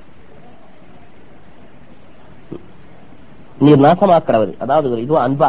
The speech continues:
பேசுறது சொல்லிட்டு சொல்றாங்க, "மக்களை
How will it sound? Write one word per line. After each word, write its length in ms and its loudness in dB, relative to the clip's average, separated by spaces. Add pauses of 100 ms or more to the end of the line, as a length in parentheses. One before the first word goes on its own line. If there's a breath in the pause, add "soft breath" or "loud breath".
பேசுறது 360 -8 (440)
சொல்லிட்டு 340 0 (200)
சொல்றாங்க, 400 4 (1200)
"மக்களை 480 2